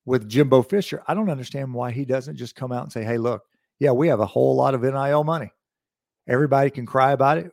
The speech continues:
If I, this is what I say if I'm Jimbo Fisher. Again, I wouldn't single out a program. People can kind of fill in the blanks. Uh, yeah, that's right. This is Jimbo Fisher. I would say, "Yep,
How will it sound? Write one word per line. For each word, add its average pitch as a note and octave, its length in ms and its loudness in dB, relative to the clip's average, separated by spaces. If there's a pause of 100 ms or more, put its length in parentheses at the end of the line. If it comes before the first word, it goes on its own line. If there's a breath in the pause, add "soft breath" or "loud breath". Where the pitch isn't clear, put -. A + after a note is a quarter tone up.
If - 160 -8
I, F3+ 140 0
this G#3 220 0
is B3 60 -2
what G3 140 2
I F3 100 0
say E3 160 -6
if D3+ 140 -4
I'm B2+ 140 -8
Jimbo A2+ 300 -2
Fisher. - 300 -16 (1160)
Again, C3+ 340 -2
I C3 140 2
wouldn't D3 280 0
single A#2+ 340 -6
out A2+ 100 -2
a G#2+ 60 -8
program. G2+ 480 -4
People B2+ 260 -12
can A2 160 -16
kind G2+ 140 -8
of - 100 -18
fill A2 160 -10
in G2 80 -8
the F#2+ 60 -12
blanks. E2+ 340 -20 (960)
Uh, D3 200 -2
yeah, F3+ 200 2
that's E3+ 220 -2
right. A#2+ 240 -2
This C3+ 180 -6
is C#3 80 -6
Jimbo D3 320 0
Fisher. A2+ 320 -2
I B2+ 60 2
would A#2+ 120 -2
say, B2+ 260 0
"Yep, F#3+ 200 0